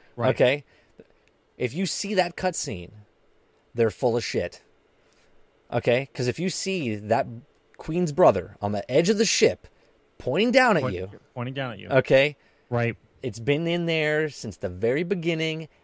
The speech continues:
Speaker 2: and they chopped it up, and they sold it to us like this. I guarantee you, man. I guarantee you we're gonna see it. Maybe not this, maybe not this one, okay?
Speaker 1: You
Speaker 2: But
Speaker 1: mean one more? So they, they think we forgot about it? I didn't forget
Speaker 2: Oh,
Speaker 1: about
Speaker 2: it's
Speaker 1: it.
Speaker 2: been a year.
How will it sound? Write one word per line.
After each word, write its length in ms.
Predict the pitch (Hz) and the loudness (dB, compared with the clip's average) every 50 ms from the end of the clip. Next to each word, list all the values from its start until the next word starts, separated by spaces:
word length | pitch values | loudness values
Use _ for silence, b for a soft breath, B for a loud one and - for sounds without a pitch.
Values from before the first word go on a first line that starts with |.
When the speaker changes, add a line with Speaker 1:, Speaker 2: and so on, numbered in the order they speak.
| b _ _ | b _ _
Speaker 2:
and 140 | 220 - 101 | -6 -4 -2
they 100 | 95 92 | -2 -4
chopped 440 | - - - - 117 120 - - 143 | -4 -6 -2 0 0 0 2 2 2
it 100 | 131 123 | 4 6
up, 260 | 117 117 113 _ - _ _ _ _ | 6 6 4 _ -8 _ _ _ _
and 120 | - 98 95 | -10 -6 -6
they 80 | 92 | -6
sold 320 | 87 - - - 107 101 107 | -6 -6 -4 -2 -2 -2 -2
it 80 | 104 - | -6 -8
to 140 | - 110 | -4 -4
us 140 | 104 98 - | -4 -2 -2
like 180 | 101 95 - _ | -2 -4 -4 _
this. 380 | - 80 80 - - - - - - _ _ _ _ _ _ _ _ _ _ _ - | -12 -12 -12 -12 -18 -20 -20 -20 -20 _ _ _ _ _ _ _ _ _ _ _ -16
I 40 | |
guarantee 320 | 95 - 127 - - - 165 | -10 -6 -6 -6 -4 -6 -6
you, 100 | 185 139 | -6 -6
man. 200 | 95 85 92 104 _ _ _ - | -8 -10 -12 -14 _ _ _ -8
I 100 | - 101 | -8 -8
guarantee 420 | 101 98 113 120 131 135 - - 135 | -4 -2 -4 -4 -4 -4 -6 -6 -6
you 80 | 127 | -4
we're 80 | 120 120 | -4 -4
gonna 100 | 127 123 | -4 -6
see 180 | - - 113 90 | -6 -6 -6 -6
it. 120 | 87 - _ b b b b b b _ | -8 -10 _ b b b b b b _
Maybe 200 | - 98 98 120 127 | -6 -6 -4 -2 0
not 200 | 139 143 143 _ | 0 0 0 _
this, 220 | 180 170 - - _ | -2 -2 -2 -6 _
maybe 260 | - 135 113 110 117 127 | -10 -6 -4 -4 -2 0
not 180 | 139 147 - | -2 -2 0
this 200 | - 180 151 - | -2 -4 -4 -2
one, 280 | 127 107 98 98 113 120 _ _ b b b b b b b b b b | -4 -4 -4 -6 -8 -12 _ _ b b b b b b b b b b
okay? 460 | - 113 110 - 113 107 110 117 120 - _ _ _ _ | -8 -8 -2 0 0 0 0 -2 -4 -10 _ _ _ _
Speaker 1:
You 80 | 147 156 | 0 2
Speaker 2:
But 160 | 165 160 147 | 2 2 2
Speaker 1:
mean 20 | |
one 220 | 151 180 175 165 156 | 2 0 0 -2 -2
more? 380 | 156 160 165 175 190 202 196 170 | 0 0 0 0 0 -4 -6 -6
So 100 | - 165 | -2 0
they, 200 | 147 147 151 - _ - | 0 0 0 -4 _ -6
they 100 | 135 135 | -6 -6
think 140 | - 160 | -4 -4
we 80 | 156 143 | -6 -6
forgot 280 | - - 131 135 139 147 | -6 -4 -4 -4 -4 -2
about 220 | 147 165 165 170 | -2 0 0 0
it? 140 | 185 175 - b b b b b | -2 -4 -6 b b b b b
I 140 | - 120 131 | -2 0 2
didn't 160 | 180 208 196 | 2 0 0
forget 220 | - 170 123 123 117 | 0 0 0 0 0
Speaker 2:
Oh, 40 | 104 | 0
Speaker 1:
about 100 | - - | 0 -2
Speaker 2:
it's 80 | 151 - | -2 2
Speaker 1:
it. 40 | - | 2
Speaker 2:
been 100 | 190 170 | 2 2
a 40 | 170 | 2
year. 380 | 165 208 254 208 101 95 101 | -2 0 0 0 0 0 -6